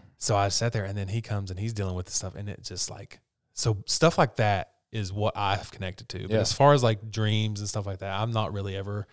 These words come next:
Speaker 2: Sure.
Speaker 1: you know, visions. I know, so, you know, some people see, like, "Man, I had a vision," and, and, like, you know, some of it I connect to, some of it I don't,
Speaker 2: Yeah.
Speaker 1: you know?
Speaker 2: And I, I think it's a real thing. So, um,
Speaker 1: Yeah,
Speaker 2: what
Speaker 1: me
Speaker 2: I
Speaker 1: too.
Speaker 2: love about the book and the way that the book handles this,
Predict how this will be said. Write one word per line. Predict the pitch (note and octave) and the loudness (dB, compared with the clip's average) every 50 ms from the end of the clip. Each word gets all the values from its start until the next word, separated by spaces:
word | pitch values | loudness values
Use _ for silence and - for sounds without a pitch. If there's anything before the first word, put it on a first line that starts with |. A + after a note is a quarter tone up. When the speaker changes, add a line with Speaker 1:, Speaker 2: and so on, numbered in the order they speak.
| _ _ _ _ _ | _ _ _ _ _
Speaker 2:
Sure. | - - E3 D#3+ C#3 A2 - - - _ - | -2 2 4 4 4 4 2 -6 -20 _ -8
Speaker 1:
you | G2+ F#2+ | -6 -4
know, | F#2+ F#2+ F#2 F#2 | -2 -2 -2 -2
visions. | F#2+ G#2+ A2+ A2 G#2+ A2+ A2 G#2+ | 2 4 4 4 4 4 2 2
I | C3 | 4
know, | D3 D3 | 4 4
so, | C3 - - - - - | 4 2 0 -4 -6 -6
you | E3+ | -4
know, | E3+ E3+ | -2 -2
some | D3+ - D3 D3 | 0 0 -2 0
people | - E3 D#3 - C#3 | 0 0 0 2 0
see, | A#2+ - - B2+ B2 A#2 | 0 2 2 2 4 4
like, | A2 G#2 G2+ | 2 2 0
"Man, | A2+ B2 A#2+ | 0 0 2
I | A#2+ | 2
had | A#2+ A#2 | 2 2
a | G#2+ | 2
vision," | A2+ A#2+ B2 A2+ A#2 A2 G#2 G2 | 2 2 2 2 2 0 0 0
and, | G2 G2 - - | -2 -4 -6 -6
and, | G#2 G2+ | -6 -4
like, | G2 F#2 F#2 - - - _ _ _ _ _ _ _ _ _ _ _ _ _ _ _ _ _ _ _ - | -2 -4 -4 -6 -8 -16 _ _ _ _ _ _ _ _ _ _ _ _ _ _ _ _ _ _ _ -8
you | A#2 G#2+ | -6 -4
know, | G2+ A2 B2 B2 A2 _ _ _ _ _ | -2 -2 -2 -4 -6 _ _ _ _ _
some | - - C3+ C#3 | 0 2 4 6
of | C#3 C3+ | 6 6
it | C3+ B2+ | 8 6
I | B2+ | 6
connect | - - A#2 B2 B2+ A2+ - | 6 6 4 4 4 2 2
to, | C3 B2 | 0 0
some | - - A#2 G#2+ | 2 2 0 0
of | G#2+ G#2+ | 2 0
it | G2 | 0
I | F#2+ | -2
don't, | F#2 G2 F#2+ F#2 - - _ _ _ - | -2 -4 -4 -4 -6 -8 _ _ _ -6
Speaker 2:
Yeah. | F#2 G2+ G2+ F2+ F2+ F2+ - - | 0 2 2 2 2 -2 -8 -6
Speaker 1:
you | G#2 G2+ | -4 -2
know? | G2+ G2+ G#2 G#2+ A2+ - _ - | 0 0 0 -2 -2 -6 _ 0
Speaker 2:
And | - D#3 F3+ | 4 4 4
I, | F3 B2+ D3+ | 4 4 2
I | E3 | 2
think | - G3 F#3 D#3+ | 2 4 4 4
it's | C#3 A2+ A#2 | 2 2 2
a | |
real | G#2+ A2+ D3 D#3 - | 4 6 6 6 6
thing. | - - A2 G2+ F#2+ F#2 | 6 4 2 2 4 4
So, | - - B2 A#2 G#2+ - - - | 6 8 8 8 8 6 4 2
um, | B2 B2+ C3 | 2 4 4
Speaker 1:
Yeah, | B2 B2+ A#2 G#2+ G#2 | 6 8 8 10 10
Speaker 2:
what | C#3+ D3+ | 10 10
Speaker 1:
me | D#3+ | 10
Speaker 2:
I | F3 D#3 | 8 8
Speaker 1:
too. | B2 | 8
Speaker 2:
love | A#2+ A#2 A#2 A2 G#2 | 10 10 10 8 8
about | F#2+ G2+ G2 F#2 - | 6 6 6 6 4
the | G2 | 0
book | F2+ F2 F2+ E2+ E2+ - - | 0 2 2 2 0 -2 -4
and | - F#2+ | -2 0
the | G2 | 2
way | G2+ G2+ G#2+ | 2 4 4
that | G2+ F#2+ B1 - | 2 2 0 -4
the | F#2 | -6
book | F2+ F#2 G2+ F#2+ - | -2 0 0 0 0
handles | - G#2 F#2+ F2+ F2 D#2 - - - | -2 -4 -4 -4 -6 -6 -8 -8 -8
this, | - - - - - - | -8 -8 -6 -4 -4 -4